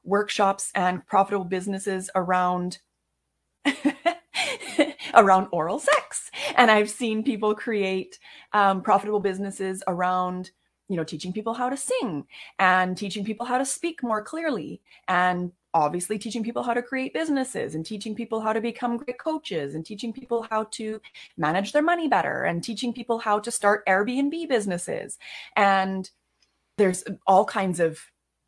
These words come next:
things out there to learn how to build,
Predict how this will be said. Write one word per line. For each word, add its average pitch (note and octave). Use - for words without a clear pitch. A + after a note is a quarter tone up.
things G#3+
out G3+
there G3+
to G3+
learn F#3+
how F#3+
to F3
build, A3